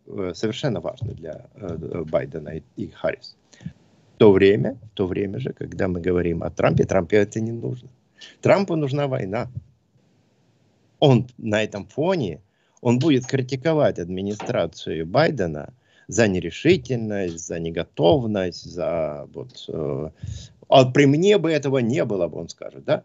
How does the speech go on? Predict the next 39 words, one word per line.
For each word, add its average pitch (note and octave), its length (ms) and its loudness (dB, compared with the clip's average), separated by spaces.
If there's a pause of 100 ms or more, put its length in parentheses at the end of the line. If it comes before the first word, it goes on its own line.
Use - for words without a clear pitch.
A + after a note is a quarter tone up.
(140)
Он G2+ 140 -2
же G2 100 -2 (180)
всем F#3+ 260 0
говорит E2 400 -4
приблизительно E2+ 680 -8
одно E2 200 -8
и E2 80 -6
то - 180 -14
же. - 140 -14 (200)
Ну, F3 160 4
в - 60 -8
смысле, G2+ 440 2
это F2+ 260 -8
публично. G#2+ 640 -4 (420)
Не D#3 160 8
было G#2 180 6
бы, F#2 260 -2 (180)
если B2 280 2
бы G#2+ 120 0
я G#2 160 4
был F#2+ 160 -4
президентом, F#2 640 -8
не G#2+ 140 0
было F2+ 220 -2
бы, E2+ 460 -4
э, F2+ 220 -4
вторжения F2+ 600 -2
России F2 340 -4
в D2 80 -10
Украину, C#3 500 4
если A2 340 4
бы F#2+ 100 -2
я G2 220 4
был E2 160 -2
не, E2+ 160 -4
пр-, F2 300 -2
президентом, F2 560 -4 (380)
э, - 100 2
э, F#2 580 4